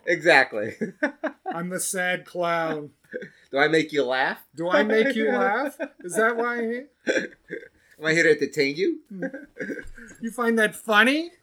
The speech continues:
Speaker 2: All right, uh, last week we had Sachita on.
Speaker 1: Yes, that was great.
Speaker 2: And we
Speaker 1: And by the way, Sachita, we looked at the numbers this week. The Indi-,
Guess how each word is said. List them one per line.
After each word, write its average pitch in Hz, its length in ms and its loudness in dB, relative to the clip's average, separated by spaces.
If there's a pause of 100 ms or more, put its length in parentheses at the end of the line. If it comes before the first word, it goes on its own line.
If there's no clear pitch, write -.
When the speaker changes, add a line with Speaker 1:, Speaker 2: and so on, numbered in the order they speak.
(160)
Speaker 2:
All 226 80 2
right, 214 260 4
uh, 208 300 0
last 247 340 4
week 202 220 -2
we 196 80 -2
had 214 160 0
Sachita 214 600 -4
on. 165 400 -10
Speaker 1:
Yes, 165 320 0
that 127 80 -8
was 120 120 -12
great. 143 300 -6 (300)
Speaker 2:
And 208 340 -2
we 208 440 -6 (240)
Speaker 1:
And - 120 -8
by 165 120 8
the 151 100 4
way, 147 120 4
Sachita, 117 340 -4
we 123 140 -6
looked 135 180 -4
at 127 100 -4
the 117 60 -16
numbers 120 300 -6
this 117 180 -10
week. 117 180 -8
The 117 140 -8
Indi-, 123 260 -10